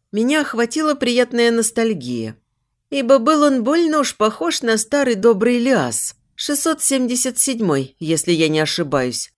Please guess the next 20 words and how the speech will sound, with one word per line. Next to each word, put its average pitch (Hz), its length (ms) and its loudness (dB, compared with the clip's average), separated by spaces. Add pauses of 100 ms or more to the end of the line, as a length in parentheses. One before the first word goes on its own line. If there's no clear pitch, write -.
(100)
что - 260 0
возил 180 380 2
горожан 175 560 2
в 277 40 -6
моем 220 380 2
детстве 196 480 0
и 156 60 0
юности. 117 600 -6 (560)
В - 100 -10
салоне, 320 560 4
помимо 185 500 2
меня, 226 380 2 (160)
находилось 262 640 0
еще 220 320 -2
трое 226 360 4
человек, 131 640 -4 (320)
дремавший 214 580 2
парень 254 360 2
в 143 60 -8
наушниках 143 800 0